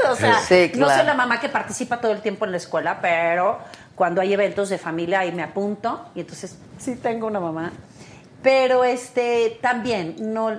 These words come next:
Speaker 1: ajeno completamente de esto. Y es bien talentoso como actor y muy artistoide, pero no quiere y no quiere y no quiere y no sé qué vaya a querer.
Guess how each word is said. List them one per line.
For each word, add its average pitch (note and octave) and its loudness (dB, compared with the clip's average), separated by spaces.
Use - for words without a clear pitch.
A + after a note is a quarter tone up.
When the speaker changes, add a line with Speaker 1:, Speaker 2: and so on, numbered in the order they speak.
Speaker 1:
ajeno C#4 -4
completamente - -10
de F#3 -6
esto. - -12
Y G3 -6
es A3 -6
bien D4 0
talentoso G3+ -2
como E3+ -8
actor D#3 0
y D3+ -6
muy G3 -2
artistoide, G3 0
pero D#3 -4
no E3+ -4
quiere F3+ -4
y A3+ -6
no F#3+ -8
quiere F3 -6
y F3+ -8
no F3+ -10
quiere G3+ -6
y A3 -6
no F3+ -6
sé F3 -12
qué - -8
vaya - -4
a - -18
querer. - -12